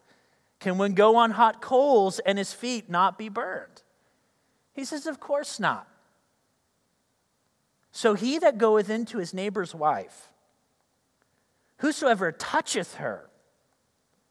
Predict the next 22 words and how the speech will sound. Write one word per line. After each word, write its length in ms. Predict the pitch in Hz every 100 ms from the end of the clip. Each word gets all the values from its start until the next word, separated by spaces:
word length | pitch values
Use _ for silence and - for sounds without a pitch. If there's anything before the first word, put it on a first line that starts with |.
| _ _ _ _
shall 240 | - 165
not 240 | 185 220
be 140 | 220 202
innocent." 380 | 190 135 95 - _ _ _ _ _ _ _ _ _ _ _ _ _ _
Catch 260 | - 208 -
that. 240 | 127 95 _ _ _ _ _ _ _ _ _ _ _ _ _ -
"So 400 | - 247 285 349
is 180 | 330
he 160 | 294 294
that 180 | 247 202
goeth 320 | 226 233 233
into 240 | 226 220
his 100 | 185
neighbor's 380 | 196 202 208 190
wife. 200 | 175 131
Whosoever 540 | 247 349 - 262 220 196
toucheth 600 | - - 339 - 202 -
her 220 | 170 170 - -
shall 200 | - 190
not 240 | 190 220
be 100 | 220
innocent." 460 | 180 190 151 127